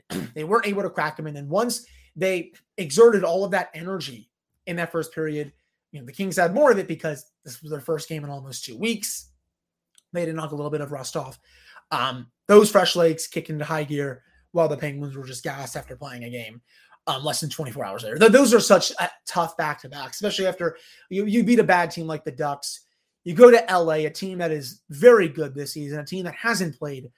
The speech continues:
in almost two weeks. Um, <clears throat> and I said this on my Twitter. This was kind of a scheduled loss, in my opinion. And I hate using that term because people will say, like, "Well, that's just excuses and stuff." But sometimes games are scheduled losses. Look at the Washington Capitals.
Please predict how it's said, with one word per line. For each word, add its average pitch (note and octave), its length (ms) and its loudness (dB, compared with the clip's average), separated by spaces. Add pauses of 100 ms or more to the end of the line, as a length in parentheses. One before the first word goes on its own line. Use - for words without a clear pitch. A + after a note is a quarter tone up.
(380)
in F3 100 0
almost D3 360 -4
two D3+ 160 -6
weeks. C#3+ 380 -8 (400)
Um, D#3+ 240 -4 (100)
<clears throat> - 80 -20
and A#3 520 2
I G3 80 2
said A#3 180 6
this A#3+ 160 4
on A#3+ 80 -4
my A#3 100 -2
Twitter. B3 240 -4
This - 160 -8
was F#3 140 -6
kind E3+ 300 -10
of G3 80 -2
a G3+ 60 -4
scheduled F3 540 -6
loss, - 640 -4 (640)
in D3+ 100 -6
my C3 100 -10
opinion. D#3+ 260 -6
And G3+ 340 -8 (320)
I G3 100 2
hate - 460 -2
using A3 420 -4
that G3+ 200 -6
term A3 240 -4
because F3 200 -8
people F3+ 200 -8
will F3+ 60 -4
say, F#3 120 -2
like, F3 160 0
"Well, F3 160 2
that's E3+ 160 0
just D#3+ 140 -8
excuses D#3 560 -8
and C#3 100 -12
stuff." F#2+ 320 -16 (440)
But G3+ 320 0 (500)
sometimes A3+ 520 -2
games A#3 300 -2
are A#3+ 140 4
scheduled D#3 320 -4
losses. A#2+ 280 -12
Look A#2+ 140 -16
at D#3+ 60 -4
the E3+ 80 2
Washington F#3+ 420 0
Capitals. F3 640 -6